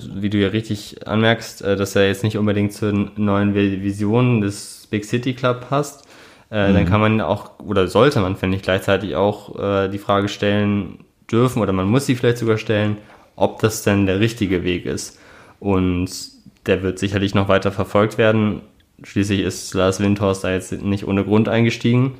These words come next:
Speaker 1: sondern der hat da auch sicherlich mittelfristig was vor. Aber vielleicht ist es auch so eine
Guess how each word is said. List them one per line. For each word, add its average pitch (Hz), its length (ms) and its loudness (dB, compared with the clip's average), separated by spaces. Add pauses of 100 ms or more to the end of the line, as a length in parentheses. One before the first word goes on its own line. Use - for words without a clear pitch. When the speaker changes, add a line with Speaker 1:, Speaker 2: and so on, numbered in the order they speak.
(120)
Speaker 1:
sondern 90 340 -4
der 92 100 -2
hat - 160 -10
da 90 100 0
auch - 200 -4 (720)
sicherlich 92 360 -6
mittelfristig 123 640 0
was 123 200 2
vor. 131 340 -2 (380)
Aber 95 360 2
vielleicht 104 460 0
ist 113 180 -4
es 110 160 -4
auch 110 180 2
so - 120 -4
eine 104 340 2